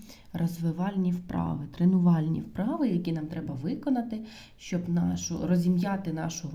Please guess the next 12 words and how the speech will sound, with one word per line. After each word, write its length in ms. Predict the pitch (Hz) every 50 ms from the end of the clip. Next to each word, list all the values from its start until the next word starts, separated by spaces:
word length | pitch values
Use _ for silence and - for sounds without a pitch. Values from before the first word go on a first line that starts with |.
| 143 156
ручку 540 | 226 320 349 - - - - 269 269 262 - - - - - - -
і 220 | - 202 196 175 196 - - -
гарненько 920 | 160 147 151 143 165 151 131 135 151 185 240 277 294 302 294 - 247 233
навчитися 680 | 196 - - - - - 170 175 - 165 - - -
писати 560 | - - 143 - - - 220 269 - - -
літеру 460 | 147 143 156 170 170 175 160 160 160 - - -
«Р». 320 | 175 160 143 135 123 127 - - - - - - - - - - - - - - -
Ми 100 | - 175
бачимо 480 | 170 170 156 151 156 - 170 165 160 156
на 120 | 156 147
малюночку 720 | 139 135 135 131 135 185 330 403 403 277 - - - - -
прапорець. 1120 | - - 165 185 208 - - 190 170 175 170 175 175 170 156 147 - - - - - -